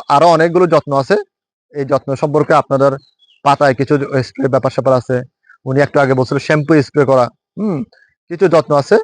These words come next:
এ, শ্যাম্পু স্প্রে না করে আপনারা যে কোনো ওষুধের সা-, ওষুধের সাথে কীটনাশক-, কীটনাশকের সাথে প্রমোটর ব্যবহার করবেন। কি নাম? প্রমোটর। এটা ছোট্ট একটা বোত-, ইয়া, প্লাস্টিকের বোতল,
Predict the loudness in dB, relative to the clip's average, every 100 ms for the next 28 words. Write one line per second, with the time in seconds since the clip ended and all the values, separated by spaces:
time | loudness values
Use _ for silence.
0 | _ _ _ _ _ _ -8 -8 -2 -2
1 | 4 4 4 0 0 2 2 2 2 2
2 | 0 2 2 2 0 0 2 0 -2 -4
3 | -4 0 -2 0 2 0 0 0 0 -6
4 | _ _ _ _ -4 -2 2 0 -2 -2
5 | 0 0 2 2 2 2 2 2 _ _
6 | -20 _ -2 2 4 4 4 4 2 2
7 | -2 -8 -10 -6 0 0 -2 _ _ _
8 | _ _ _ -20 -20 -20 -20 -20 -12 2
9 | 4 4 4 2 0 _ _ _ _ -2
10 | 0 0 0 0 2 -2 -2 0 4 2
11 | 2 0 0 -2 0 0 0 0